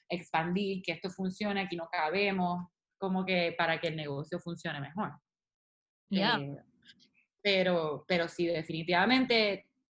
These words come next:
Speaker 1: uno tiene que saber que uno va a evolucionar. I mean, sería bien raro si todos somos los mismos forever. Que aquí en Puerto Rico la gente le encanta decirle a uno, "Ay, tú has cambiado tanto", y es como que,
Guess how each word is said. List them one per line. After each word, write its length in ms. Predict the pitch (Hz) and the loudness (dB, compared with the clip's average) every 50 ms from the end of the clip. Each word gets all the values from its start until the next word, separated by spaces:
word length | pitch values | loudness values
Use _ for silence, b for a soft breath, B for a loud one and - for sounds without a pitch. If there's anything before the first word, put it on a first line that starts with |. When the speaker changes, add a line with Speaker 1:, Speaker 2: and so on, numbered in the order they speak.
| _ _ _ _ _ _ - | _ _ _ _ _ _ -4
Speaker 1:
uno 240 | - 196 202 208 202 | -2 0 2 2 2
tiene 260 | 220 226 226 233 226 | 2 2 2 2 2
que 120 | 220 233 | 2 0
saber 320 | 226 - 226 220 214 214 202 | 2 4 4 4 4 2 2
que 140 | 208 208 196 | 2 0 0
uno 640 | 175 170 175 185 185 185 180 175 160 147 - - _ - | 0 0 2 2 4 4 2 2 0 -4 -8 -12 _ -2
va 60 | 170 165 | 2 2
a 40 | 175 | 4
evolucionar. 600 | 180 202 202 202 196 - 208 196 185 180 175 175 | 4 4 2 2 0 0 2 4 4 6 6 6
I 60 | 175 | 4
mean, 180 | 170 175 175 175 | 2 2 0 -2
sería 260 | - 180 165 165 165 170 | -2 0 0 2 2 4
bien 320 | 180 196 196 202 202 190 | 2 2 2 0 -2 2
raro 340 | 196 180 180 175 180 175 175 | 4 4 4 4 4 0 -2
si 180 | - 185 170 | -2 -4 -4
todos 300 | - 175 170 170 - - | -2 -2 -2 -2 -4 -4
somos 220 | - 185 180 175 185 | -2 2 4 6 8
los 100 | 185 170 | 6 6
mismos 460 | 170 170 165 170 175 160 160 151 - _ _ _ _ _ _ _ _ _ | 4 0 -2 -2 -2 -4 -4 -6 -10 _ _ _ _ _ _ _ _ _
forever. 640 | - 180 175 185 180 180 175 170 160 165 160 156 - B B B B B - | 0 0 0 2 2 2 2 2 2 0 -2 -4 -6 B B B B B 2
Que 60 | 202 | 4
aquí 160 | 196 190 220 | 6 6 6
en 60 | 214 | 8
Puerto 240 | 233 269 262 320 311 | 6 6 6 8 6
Rico 220 | 311 320 311 311 | 6 6 6 6
la 180 | 285 262 240 208 | 8 8 6 6
gente 200 | 202 - - 233 | 4 4 4 4
le 60 | 247 | 4
encanta 380 | 247 254 247 247 240 226 - 233 | 4 2 2 2 2 4 4 2
decirle 340 | 226 226 226 - 226 233 226 | 2 2 0 0 2 4 4
a 80 | 226 | 4
uno, 120 | 226 220 208 | 6 4 4
"Ay, 140 | 202 220 226 - | 4 4 2 2
tú 60 | 226 | -2
has 120 | 208 - | -4 -2
cambiado 520 | - 254 240 240 240 254 240 233 240 226 220 | -2 -2 -2 0 0 2 2 2 2 0 2
tanto", 340 | - 175 185 226 220 202 | 4 4 4 2 2 0
y 40 | 185 | -2
es 100 | 190 190 | -4 -4
como 260 | - 220 214 208 196 | -4 -6 -4 -4 -4
que, 240 | 180 170 156 - - | -6 -6 -8 -8 -8